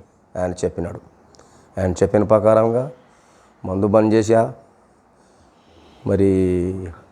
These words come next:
నేను రోజుకు గుట్కా ప్యాకెట్లు ఇరవై ముప్పై ప్యాకెట్లు నమిలేవాడిని. కానీ నాకు అన్నం మీద లేదు, అన్నం మీద కానీ నాకు, ఆ, ఏం లేదు దాని మీద.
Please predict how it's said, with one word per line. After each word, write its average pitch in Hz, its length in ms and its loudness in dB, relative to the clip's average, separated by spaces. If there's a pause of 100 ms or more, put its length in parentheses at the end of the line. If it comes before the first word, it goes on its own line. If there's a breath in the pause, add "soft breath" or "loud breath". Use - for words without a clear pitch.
(120)
నేను 101 220 0
రోజుకు 123 400 4
గుట్కా 113 260 4
ప్యాకెట్లు 113 420 2
ఇరవై 107 1040 -4
ముప్పై 107 360 0
ప్యాకెట్లు 104 440 2
నమిలేవాడిని. 107 640 2 (840 soft breath)
కానీ 107 140 2
నాకు 107 180 4
అన్నం 120 300 4
మీద 123 180 4
లేదు, 113 420 4 (1120 soft breath)
అన్నం 107 280 2
మీద 117 260 6
కానీ 123 460 2 (1400)
నాకు, 101 560 2
ఆ, 87 340 -2
ఏం 95 360 0
లేదు 107 260 4
దాని 95 220 0
మీద. 85 100 -12